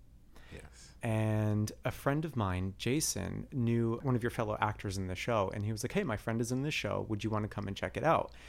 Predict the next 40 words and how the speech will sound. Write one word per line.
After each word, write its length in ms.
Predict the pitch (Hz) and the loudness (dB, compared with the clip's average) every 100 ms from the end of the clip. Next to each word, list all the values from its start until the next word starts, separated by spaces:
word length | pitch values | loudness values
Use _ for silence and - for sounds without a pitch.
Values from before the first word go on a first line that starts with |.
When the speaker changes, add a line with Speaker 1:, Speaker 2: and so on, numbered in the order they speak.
| - - - | -16 -14 -2
Speaker 2:
And 120 | 110 | 2
he 80 | 117 | 2
sent 240 | - 113 | 4 2
me 180 | 113 107 | 2 2
the 120 | 95 | 2
write-up 320 | 98 98 98 98 | 4 4 2 0
about 300 | 92 90 92 | 2 4 2
it, 160 | - - - 104 | 0 -6 -6 -2
um, 500 | 98 95 95 110 - - - | 0 -2 -2 -6 -10 -10 -2
and 320 | 110 104 104 | 0 2 0
I 100 | 104 | -2
was 140 | 101 | -2
like, 100 | 98 | 0
"Yeah, 200 | 110 85 - - | 2 2 2 -2
absolutely. 500 | 110 - 104 98 104 | -2 -2 -4 -4 -6
Let's 300 | 117 104 - | 2 4 4
go." 260 | - 104 95 - - - - - | 0 0 -2 -8 -18 -18 -18 -6
So 280 | - 117 110 | 2 4 4
we 240 | 113 107 | 2 2
did, 320 | 104 113 107 | 4 4 4
and 160 | 110 104 | 2 2
I'm 160 | 101 101 | 2 4
so 220 | - 127 | 4 4
thankful 420 | - 117 110 104 | 4 2 2 0
that 160 | 90 - | 0 0
we 80 | |
did. 320 | 87 85 90 - - | -2 0 0 -4 -4
And 140 | 101 | 2
you 120 | 110 | 4
were 80 | 127 | 4
performing 540 | - 120 - 214 151 104 | 2 0 8 8 8 6
in 100 | 92 | 2
that 160 | 92 | 0
production. 460 | - 82 - 98 92 | 0 0 0 -2 -2
Speaker 1:
Of 180 | 120 - | -4 -4
course, 180 | 113 | -2
Speaker 2:
and 400 | 123 113 113 113 85 - | 2 2 2 2 0 -2
Speaker 1:
yeah. 60 | 139 | 0
Speaker 2:
it 260 | 135 - - | 0 -2 0
just 500 | 139 131 - - | 2 4 2 -4